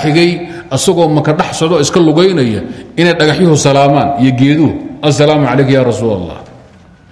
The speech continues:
Hawshu markuu nabigu la qabsaday oo qalbigiisu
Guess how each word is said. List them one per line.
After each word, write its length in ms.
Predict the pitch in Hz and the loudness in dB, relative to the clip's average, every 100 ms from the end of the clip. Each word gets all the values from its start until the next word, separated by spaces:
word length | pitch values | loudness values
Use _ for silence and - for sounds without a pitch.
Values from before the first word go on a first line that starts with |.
| - - - _ _ - - _ _ _ _ - - | -20 -20 -20 _ _ -20 -20 _ _ _ _ -20 -14
Hawshu 320 | - 165 196 175 | -2 0 0 -2
markuu 240 | 196 202 175 | -2 0 2
nabigu 300 | 190 170 170 | 2 2 2
la 160 | 208 | 0
qabsaday 480 | - 143 139 151 175 | 0 0 2 2 2
oo 140 | 160 147 | 2 0
qalbigiisu 420 | 185 165 156 | -2 -2 -2